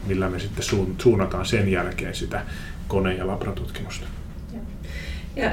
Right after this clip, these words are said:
Speaker 2: ja liks-, lisäksi otatte kantaa tässä, että myös potilaan toive vastaanottotavasta tulee huomioida, että, että joissain yksiköissä sitten kovasti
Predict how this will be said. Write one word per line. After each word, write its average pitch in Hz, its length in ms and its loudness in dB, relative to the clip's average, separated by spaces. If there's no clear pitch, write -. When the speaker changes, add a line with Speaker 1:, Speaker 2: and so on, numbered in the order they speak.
Speaker 2:
ja 233 100 6
liks-, 233 300 6
lisäksi 226 480 6
otatte 240 300 6
kantaa 254 440 8
tässä, 208 400 4
että 185 200 6
myös 226 240 8
potilaan 247 500 10
toive 220 380 12
vastaanottotavasta 165 1000 4
tulee 175 440 8
huomioida, 165 840 8
että, 185 340 -2
että 165 440 -2
joissain 180 360 10
yksiköissä 214 500 4
sitten 214 280 2
kovasti 220 360 8